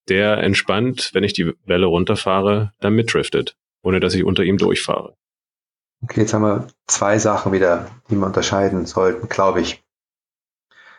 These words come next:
Speaker 2: Also, dass der Kite überhaupt driften kann, ist eine Balance-Sache, ne?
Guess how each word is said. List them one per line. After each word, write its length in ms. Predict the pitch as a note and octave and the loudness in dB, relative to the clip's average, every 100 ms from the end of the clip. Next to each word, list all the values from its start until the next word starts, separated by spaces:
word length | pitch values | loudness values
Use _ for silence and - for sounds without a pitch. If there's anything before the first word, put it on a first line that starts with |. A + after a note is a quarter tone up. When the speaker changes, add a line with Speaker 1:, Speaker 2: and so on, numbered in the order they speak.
| _ - | _ -4
Speaker 2:
Also, 160 | G#2 | 0
dass 120 | G2 G2 | 0 0
der 100 | G#2 | 0
Kite 260 | A2 A2 | 0 2
überhaupt 380 | A2 G2+ B2+ - | 2 2 0 0
driften 320 | B2+ - C3+ | 0 2 0
kann, 220 | A#2+ A#2+ | 2 2
ist 140 | G#2+ - | 2 2
eine 100 | G#2 | 0
Balance-Sache, 800 | G2 F#2+ G2+ F2+ - - - F2+ | 2 2 0 -2 -4 -4 -4 -6
ne? 220 | F#2+ - | -6 -8